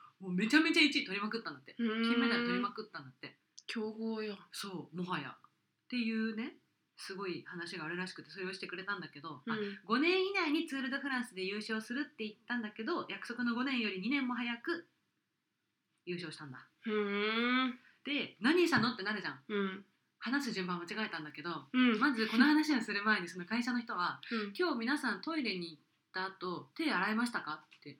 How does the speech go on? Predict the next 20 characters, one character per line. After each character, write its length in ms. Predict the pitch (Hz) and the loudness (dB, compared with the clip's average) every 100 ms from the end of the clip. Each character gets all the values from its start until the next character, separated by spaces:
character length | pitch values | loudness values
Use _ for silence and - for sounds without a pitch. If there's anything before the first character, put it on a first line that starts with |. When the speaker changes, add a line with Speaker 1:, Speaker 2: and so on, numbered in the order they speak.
| - | -8
Speaker 1:
聞 140 | 226 202 | -6 -4
い 20 | |
た 80 | 175 | -4
の。 80 | |
Speaker 2:
ほ 80 | 202 | -6
う 20 | 190 | -8
ほ 40 | _ _ _ _ - | _ _ _ _ -12
う。 40 | 214 | -8
Speaker 1:
で、 300 | 240 - _ _ _ _ _ _ | -6 -8 _ _ _ _ _ _
「手 120 | 285 | 0
洗 100 | 220 | 2
っ 80 | 220 | 0
た 100 | 226 | -4
人？」 220 | 220 220 | -4 -6
っ 40 | |
て 60 | 220 | -6
言 80 | 139 | -8
わ 80 | 143 | -10
れ 80 | 147 | -10
て、 300 | 165 143 | -10 -10